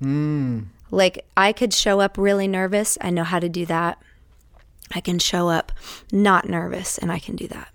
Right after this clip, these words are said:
Speaker 2: Does that make
Speaker 1: That's
Speaker 2: sense?
Speaker 1: Oh my gosh, yes. And, and you use the word resilience, which I think is so important, because one of the things that people don't understand, I think, about <clears throat>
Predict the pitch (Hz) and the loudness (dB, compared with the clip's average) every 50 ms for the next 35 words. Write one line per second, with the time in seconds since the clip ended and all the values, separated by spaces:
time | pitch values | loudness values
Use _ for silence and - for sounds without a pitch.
0 | _ _ _ _ _ _ _ _ _ _ _ _ _ - - - - - - - | _ _ _ _ _ _ _ _ _ _ _ _ _ -20 -20 -20 -20 -20 -10 -6
1 | - 220 240 277 294 302 311 277 - - 302 302 294 294 - 202 220 214 190 160 | -2 2 4 6 6 6 4 2 2 2 4 4 4 4 2 2 0 2 2 0
2 | 147 123 - 165 185 196 190 - - 139 120 101 101 104 - - - - 143 143 | 0 0 0 0 0 0 -2 -2 -2 -2 -2 -2 -2 -2 -6 -8 -8 -4 -2 -2
3 | 156 - _ - 156 156 151 151 156 160 175 208 233 220 - - 156 151 156 147 | -2 -2 _ 0 2 2 2 0 0 0 0 0 0 0 -2 -2 -2 0 0 0
4 | 127 117 117 110 104 - 143 143 139 139 123 110 107 - - 123 - - 123 - | 0 -2 -4 -6 -4 -4 -2 0 0 0 0 -2 -4 -6 -6 -6 -4 -4 -4 -4
5 | - 156 147 - - 123 117 - - - _ _ _ _ _ _ _ _ _ _ | -4 -6 -6 -4 -4 -6 -6 -6 -8 -10 _ _ _ _ _ _ _ _ _ _
6 | _ _ _ - - - - - - - 175 156 151 135 123 117 - - 127 117 | _ _ _ -4 -2 -2 0 0 2 2 2 4 4 2 2 0 -4 -4 -2 -2
7 | 113 104 98 98 - - 117 110 104 135 117 123 135 117 98 107 120 135 156 175 | -2 -2 -4 -8 -12 -14 -16 -14 -12 -8 -4 -2 -2 -4 -4 -4 -4 -2 0 0
8 | 185 180 165 143 - 156 143 135 117 113 120 104 - 143 - - 117 104 120 117 | 0 0 0 -2 -2 -2 -2 -2 0 -2 -2 -2 -2 -4 -4 -4 -4 -2 -2 -2
9 | 113 113 107 104 101 - - - 117 110 104 104 104 104 95 - - 110 104 104 | 0 -2 -2 -4 -6 -6 -6 -6 -4 -4 -4 -4 -4 -6 -6 -6 -6 -6 -6 -6
10 | 98 - - _ _ _ _ _ _ _ _ _ _ _ _ _ _ _ - 117 | -8 -12 -16 _ _ _ _ _ _ _ _ _ _ _ _ _ _ _ -6 -6
11 | 113 104 - 120 120 120 120 120 - - _ _ _ _ - - | -4 -2 -2 0 0 0 0 -2 -4 -6 _ _ _ _ -6 -4